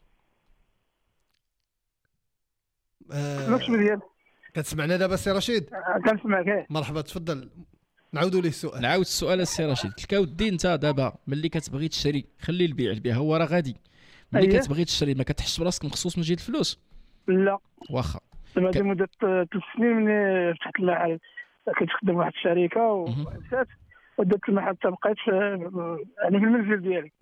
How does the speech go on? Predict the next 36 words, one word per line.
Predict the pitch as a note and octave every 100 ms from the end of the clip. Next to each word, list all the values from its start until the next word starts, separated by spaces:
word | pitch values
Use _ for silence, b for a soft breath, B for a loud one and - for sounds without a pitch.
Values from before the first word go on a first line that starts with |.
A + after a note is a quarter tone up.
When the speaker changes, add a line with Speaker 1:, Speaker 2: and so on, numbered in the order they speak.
| -
Speaker 3:
أييه. | C3 A2+ G#2 F#2+
Speaker 2:
واخا | A2 -
ما | A#2
Speaker 3:
داب- | C#3+
Speaker 2:
كاينش | G#3+
الشارع، | - A3 G3 C4 A#3+
المهم | G#3 A3 A#3 A#3+ G#3 F#3+ - _ _ _ _
Speaker 3:
مهم. | A2 A2 D3
Speaker 2:
ما | G3 G3
في |
التبرك. | - G3 F#3+ F3 D#3+ - - _ _ A#2+
Speaker 3:
مزيان. | A2+ A#2 A2+ F#2+ F2+ -
دابا | A#2+ B2 B2+
انت | A#2+ C3+
Speaker 2:
نعم. |
Speaker 3:
بالنسبة | A#2+ A#2+ B2 A2+ A#2
للشراء | A2+ - - C#3+ F#3+ -
ما | D3+
كتلقاش | D#3 - D#3 -
مشكل. | C#3 C3 - G2 - _ _ b -
Speaker 2:
ما | F#3
كنلقاش | G#3 G#3 A#3 A3
مشكل. | G3+ A#2
Speaker 3:
وهذيك | D#3+ F3+ D#3
العشرة | A2+ - D#3+
في | D3+
المية | D#3 D3
كتخزن | C#3 - - C3 A#2 C3
فيها | C#3+ C#3 B2+
يوم | D#3 F3+
من | D#3
بعد | A2+ A#2+
يوم | G3
من | G#3
بعد | E3 A2+
يوم. | A2 F#2+